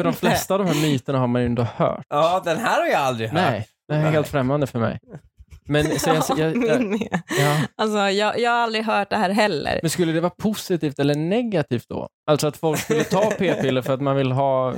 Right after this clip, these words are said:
Speaker 1: det, det mindre, så att säga.
Speaker 3: <laughs>
Speaker 1: Eller, eller skulle det vara negativt att det är bara en, det är en jobbig liksom konsekvens av att äta p-piller?
Speaker 2: <laughs> Jag tror
Speaker 1: Det vet man inte riktigt. Men det, det är, alltså, det är väl ändå lite avgörande, tänker
Speaker 2: Jag
Speaker 1: jag.
Speaker 2: tror att det är
Speaker 1: Om
Speaker 2: positivt. Jag tror att lite att det är så,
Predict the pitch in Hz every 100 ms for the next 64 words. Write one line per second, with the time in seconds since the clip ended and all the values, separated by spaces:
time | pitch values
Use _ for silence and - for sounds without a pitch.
0 | - 107 180 247 170 151 170 208 202 139
1 | 135 127 120 117 135 208 180 180 - 196
2 | _ - 160 156 156 160 151 139 147 139
3 | 135 139 165 156 135 127 113 - 117 117
4 | 110 107 107 - 123 120 117 113 104 110
5 | 104 113 120 - - 107 113 123 110 107
6 | - 110 104 - 123 - - - 415 320
7 | 254 285 269 294 - 170 151 320 294 320
8 | 302 - 320 294 _ _ _ - 147 156
9 | 175 190 175 139 135 151 131 - 143 165
10 | 180 190 185 190 165 160 156 185 220 190
11 | 143 151 139 135 190 160 123 - 269 208
12 | - 311 - - 320 160 160 - 214 190
13 | 226 269 285 269 233 262 240 254 277 240
14 | 233